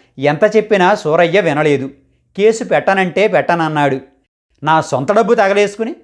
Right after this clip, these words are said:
ఈ డబ్బున్న వాళ్ళ కోసం వ్యాజ్యం ఆడిపెట్టనా? నే చెయ్యను" అనేవాడు. కానీ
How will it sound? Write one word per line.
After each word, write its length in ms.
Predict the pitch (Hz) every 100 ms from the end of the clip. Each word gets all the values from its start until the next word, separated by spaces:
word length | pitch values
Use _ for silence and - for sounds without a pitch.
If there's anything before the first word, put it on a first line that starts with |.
| _ _ 156
ఈ 140 | 185
డబ్బున్న 400 | 143 135 165 233
వాళ్ళ 260 | 233 226 220
కోసం 380 | 220 202 214
వ్యాజ్యం 420 | 208 143 165 160 220
ఆడిపెట్టనా? 720 | 190 202 196 190 180 139 123 - _
నే 180 | 143 170
చెయ్యను" 500 | 170 160 170 175 143 - _ 165
అనేవాడు. 540 | 160 147 143 135 131 - _ _ _ _ _
కానీ 460 | 139 147 151 139 127